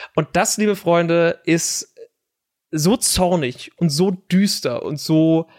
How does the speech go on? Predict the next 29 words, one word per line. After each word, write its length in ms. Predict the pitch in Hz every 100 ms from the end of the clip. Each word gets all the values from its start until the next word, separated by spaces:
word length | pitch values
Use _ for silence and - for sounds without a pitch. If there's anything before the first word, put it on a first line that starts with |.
| - -
tragisch. 680 | - 160 180 156 107 - -
Es 140 | 143
ist 80 | 165
eher 180 | 165 156
tragisch, 500 | - 143 139 131 -
weil 200 | 139 147
die 100 | 151
Figur 520 | - 143 185 226 233
von 140 | 185
Samuel, 580 | 165 165 175 165 160 165 - - - -
der 200 | 147 151
wurde 160 | 175 165
so 120 | 151
richtig, 380 | 170 185 170 147
richtig, 500 | 165 165 - - 156
richtig 400 | 180 180 - -
übel 300 | 190 165 151
mitgespielt. 800 | 156 - 143 143 135 151 - _ _ _ _ _ _ - - 135
Denn 140 | 139
was 120 | 147
wir 140 | 175 123
im 80 |
Laufe 220 | 151 170 165
der 80 |
Spielzeit 380 | 147 185 185 185
schon 120 | 165
über 120 | 151 143
Samuel 340 | 170 180 151
erfahren, 520 | 123 - 127 165 240